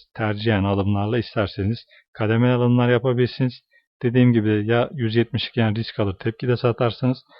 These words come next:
veya bir miktarda gezi çekilmeleri bekleyip özellikle yüz altmış beş, yüz altmış altı gelirse buradan alıp yine tepki yükselişlerinde yüz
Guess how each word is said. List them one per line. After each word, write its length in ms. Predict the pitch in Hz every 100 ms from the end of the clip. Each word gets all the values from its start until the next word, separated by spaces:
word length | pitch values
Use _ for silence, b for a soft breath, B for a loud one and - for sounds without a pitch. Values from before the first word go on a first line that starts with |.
| b _
veya 240 | 156 127
bir 80 | 120
miktarda 480 | 120 107 - 104 101
gezi 300 | 95 104 104
çekilmeleri 580 | - 101 101 98 95 98
bekleyip 380 | 101 - 107 113
özellikle 480 | 104 104 101 95
yüz 100 | 101
altmış 380 | 104 101 - -
beş, 140 | 107 104
yüz 140 | 101 104 104 113 117 - 107
altmış 340 | 107 - 120 -
altı 260 | 104 -
gelirse 440 | 117 107 92 120 123 B B B -
buradan 280 | 127 120 104
alıp 220 | 101 127
yine 220 | 113 113 120 b _ _
tepki 300 | 117 110 -
yükselişlerinde 720 | 113 - 107 101 - 98 101
yüz 140 | 117